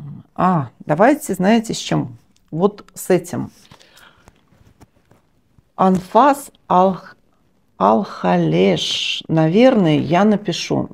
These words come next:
М, голубой бриллиант. Удивительная штука для моей парфюмерной коллекции. Те, кто меня смотрит, знают, что я не люблю такого рода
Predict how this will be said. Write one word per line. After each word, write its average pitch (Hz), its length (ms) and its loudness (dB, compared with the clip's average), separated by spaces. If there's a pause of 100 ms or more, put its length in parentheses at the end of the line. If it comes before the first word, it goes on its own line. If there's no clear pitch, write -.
(140)
М, 151 380 -6
голубой 180 680 2 (420)
бриллиант. 156 680 -2 (720)
Удивительная 190 800 2
штука 156 360 -2
для 151 280 2
моей 151 220 2
парфюмерной 151 580 -4
коллекции. 143 520 -2
Те, 208 160 2
кто 202 160 -4
меня 160 300 0
смотрит, 156 420 -4
знают, 156 300 0
что - 160 -10
я 156 240 0
не 175 240 2
люблю 165 320 -2
такого 147 440 -4
рода 143 440 -4